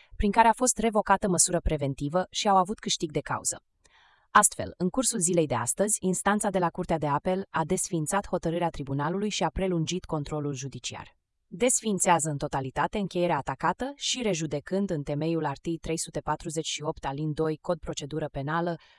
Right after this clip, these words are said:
la artii două sute șapte. Cod Procedură Penală constată legalitatea și temeinicia măsurii preventive a controlului judiciar luată prin ordonanța numără trei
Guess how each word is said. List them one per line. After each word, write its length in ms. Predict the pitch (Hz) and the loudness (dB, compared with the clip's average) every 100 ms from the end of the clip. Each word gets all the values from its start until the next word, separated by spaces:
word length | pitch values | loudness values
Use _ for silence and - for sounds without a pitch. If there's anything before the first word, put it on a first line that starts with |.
| - | 2
la 120 | 165 | 4
artii 280 | 156 202 196 | 4 0 0
două 220 | 165 160 | 2 2
sute 220 | - - | -2 -4
șapte. 440 | - - - - _ _ _ _ _ _ _ _ _ _ _ _ | -6 -6 -12 -18 _ _ _ _ _ _ _ _ _ _ _ _
Cod 180 | - 269 | 0 2
Procedură 460 | 277 - 170 175 | 0 -2 -2 -2
Penală 400 | 156 139 143 185 - | -2 -2 0 -2 -2
constată 640 | 156 156 - 190 - 214 | -2 -2 2 2 2 -2
legalitatea 800 | 202 165 147 135 170 190 208 214 - | 0 0 -2 0 0 2 0 -2 -4
și 260 | - 277 - | -8 -6 -2
temeinicia 720 | 233 190 175 160 - 196 185 | 0 2 2 0 -2 -2 0
măsurii 400 | 151 - 170 160 | 2 0 0 -4
preventive 580 | 151 131 135 131 196 170 | -4 -4 -4 -2 0 0
a 60 | |
controlului 640 | - 135 - 185 185 160 | 0 -4 0 0 0 -2
judiciar 600 | 139 143 127 - 175 202 196 | -2 -6 -8 -2 2 2 2
luată 340 | 180 202 190 | 2 0 0
prin 200 | - 170 | -4 -4
ordonanța 580 | 160 147 147 180 180 170 | -4 -4 -2 -2 -2 -2
numără 500 | 165 160 151 131 - _ | -2 -2 -2 -6 -12 _
trei 340 | - 214 208 | 0 0 0